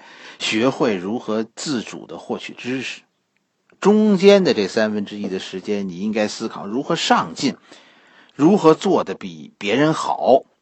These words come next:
是吧？最后的这个三分之一应该思退，怎么让年轻人顶光，顶上去，是吧？超过自己，接过自己的班儿，让自己的事业能够在年轻人手里发扬光大。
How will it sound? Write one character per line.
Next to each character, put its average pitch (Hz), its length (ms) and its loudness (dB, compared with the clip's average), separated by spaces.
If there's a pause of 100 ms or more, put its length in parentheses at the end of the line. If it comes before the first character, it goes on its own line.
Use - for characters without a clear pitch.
(360)
是 147 100 4
吧？ 143 200 10 (760)
最 202 320 2
后 214 320 2
的 - 80 -10
这 95 160 -8
个 90 120 -16
三 95 240 -8
分 90 160 -12
之 - 60 -16 (120)
一 - 280 -16
应 107 220 -2
该 92 200 -8
思 95 300 -6
退， - 420 -10 (480)
怎 120 280 0
么 104 220 0
让 127 260 8
年 107 280 0
轻 156 260 -2
人 98 200 -4
顶 - 340 -14
光， 104 340 -4
顶 90 180 -10
上 123 200 4
去， 139 240 4 (720)
是 - 100 -8
吧？ 104 140 4
超 180 360 6
过 139 220 2
自 98 240 -8
己， 82 180 -14
接 165 280 4
过 131 160 0
自 117 180 -12
己 95 140 -12
的 98 120 -6
班 123 140 4
儿， - 120 -8 (280)
让 156 220 10
自 143 400 4
己 85 340 -10
的 117 180 -4
事 147 440 4
业 107 240 0
能 117 320 -2
够 127 180 0
在 101 240 -2
年 120 320 2
轻 185 300 -2
人 107 180 -2
手 101 300 -6
里 87 180 -8
发 127 400 2
扬 101 300 -6
光 107 260 -6
大。 - 240 -8